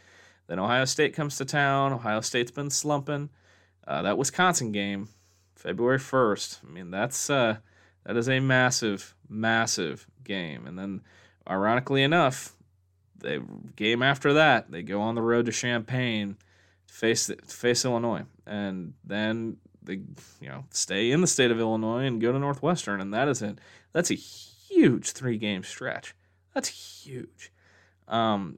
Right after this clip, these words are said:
to start the month of February, start the home stretch, and then the season ends with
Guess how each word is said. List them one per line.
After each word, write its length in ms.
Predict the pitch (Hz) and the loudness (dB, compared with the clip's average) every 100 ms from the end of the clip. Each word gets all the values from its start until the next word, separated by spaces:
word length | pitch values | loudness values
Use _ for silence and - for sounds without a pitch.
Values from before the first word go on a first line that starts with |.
| - | -10
to 80 | - | -6
start 360 | - 143 180 | 0 0 2
the 80 | 175 | 2
month 220 | 147 151 | 2 0
of 80 | 139 | 0
February, 720 | 127 123 135 117 110 110 110 123 | 2 4 4 4 4 4 2 -2
start 320 | - 135 139 | -2 0 0
the 80 | 113 | 0
home 240 | 120 120 | -2 -2
stretch, 500 | 113 - 113 101 92 | -4 0 2 2 -2
and 100 | 90 | -8
then 100 | 113 | -8
the 120 | 113 104 - _ _ _ - | -6 -8 -10 _ _ _ -14
season 380 | - 170 139 | -2 0 2
ends 440 | 123 117 107 107 107 | 2 2 2 -2 -2
with 440 | 107 98 - - | 0 0 -2 -16